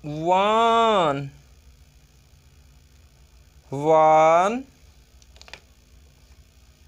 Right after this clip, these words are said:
Two. Two. Three. Three.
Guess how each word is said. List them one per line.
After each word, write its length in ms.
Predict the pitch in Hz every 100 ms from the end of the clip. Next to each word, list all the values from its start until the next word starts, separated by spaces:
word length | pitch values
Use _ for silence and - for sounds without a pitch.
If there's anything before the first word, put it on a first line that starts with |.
| - _ _ _ _ _ - _ _ _ _ _ _ - _ _ -
Two. 1120 | 196 190 180 180 180 180 190 202 220 262 311 - _ _ _ _ _ _ _ - _ _ _ - - - _ _ _ - _ _ _ -
Two. 460 | 214 247 190 139 143 - _ - _ _ - - _ - - - _ _ _ - - _ _ _ _ - - - _ _ - - - - _ - _ - _ _ -
Three. 1120 | 160 190 185 180 180 180 180 190 208 247 277 - _ - - - - _ - - - - - - - - - - - - - - _ - - -
Three. 880 | 147 185 190 185 185 190 214 262